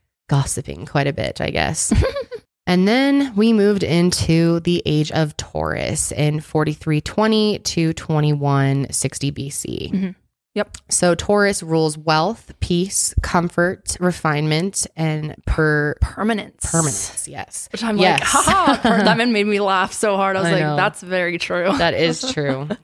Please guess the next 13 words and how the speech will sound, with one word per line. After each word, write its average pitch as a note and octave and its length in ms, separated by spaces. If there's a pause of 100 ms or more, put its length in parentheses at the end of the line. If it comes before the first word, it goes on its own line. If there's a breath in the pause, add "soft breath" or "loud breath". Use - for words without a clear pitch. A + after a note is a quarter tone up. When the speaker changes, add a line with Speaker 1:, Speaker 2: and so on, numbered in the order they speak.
Speaker 1:
It E3 160
is. C#3+ 380
So G3 120
this A3 180
was, A#3 260
this G3+ 200
was E3 380
a - 160
huge D#3+ 460
time D3 480
for C#3+ 420
business C#3+ 420
growth, D#3+ 480